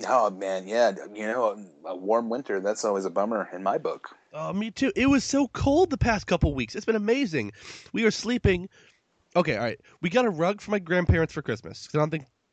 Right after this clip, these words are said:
Speaker 2: we recorded last time. No, we didn't. We got a new rug for my grandparents. Really awesome rug. It's,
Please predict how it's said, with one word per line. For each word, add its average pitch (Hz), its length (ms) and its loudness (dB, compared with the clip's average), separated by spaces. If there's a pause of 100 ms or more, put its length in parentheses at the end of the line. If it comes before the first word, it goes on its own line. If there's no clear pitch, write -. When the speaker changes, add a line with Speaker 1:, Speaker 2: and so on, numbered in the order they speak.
(220)
Speaker 2:
we 127 120 -6
recorded 113 360 -2
last 98 220 -6
time. 98 260 -8 (460)
No, 147 160 0
we 127 80 -2
didn't. 101 220 -8 (680)
We 160 100 -10
got 208 240 -2
a 180 80 -2
new 180 160 0
rug 151 340 -4
for 156 60 -8
my 156 80 2
grandparents. 107 640 -4 (340)
Really 180 320 6
awesome 160 420 0
rug. 131 320 -4 (680)
It's, 135 180 -8